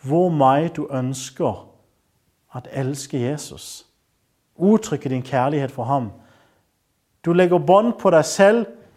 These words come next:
ikke fordi du ønsker å være i lovtrelldom,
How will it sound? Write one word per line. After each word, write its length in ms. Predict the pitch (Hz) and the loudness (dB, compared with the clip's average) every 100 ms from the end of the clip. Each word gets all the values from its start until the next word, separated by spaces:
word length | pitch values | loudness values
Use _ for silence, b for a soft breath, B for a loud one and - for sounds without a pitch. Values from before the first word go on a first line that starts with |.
| b - | b -6
ikke 280 | 151 151 240 | -4 -2 -2
fordi 320 | 233 190 202 | -2 -2 0
du 140 | 185 151 | 4 4
ønsker 380 | 151 - 175 | 4 -2 -2
å 40 | 143 | 2
være 220 | 143 139 | 4 2
i 80 | 120 | 2
lovtrelldom, 800 | 123 131 - 170 170 214 226 | 2 2 0 -2 2 2 0